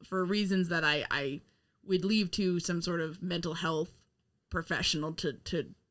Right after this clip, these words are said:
you know, figure out, I became terrified of sharks while, uh, I think a-,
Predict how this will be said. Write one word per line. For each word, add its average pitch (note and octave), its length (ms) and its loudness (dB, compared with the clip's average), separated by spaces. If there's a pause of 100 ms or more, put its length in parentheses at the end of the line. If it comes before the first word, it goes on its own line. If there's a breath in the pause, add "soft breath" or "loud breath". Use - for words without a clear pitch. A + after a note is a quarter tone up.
(240)
you F#3 140 0
know, D3 80 -2
figure E3 320 -4
out, D#3 160 2 (420 soft breath)
I F3+ 60 -12
became E3+ 240 2
terrified D#3 540 -4
of A#2+ 80 -8
sharks - 360 -4
while, D3+ 300 -10
uh, G#2 220 -6 (1040 soft breath)
I F3+ 80 -4
think D#3+ 260 -6
a-, - 120 -4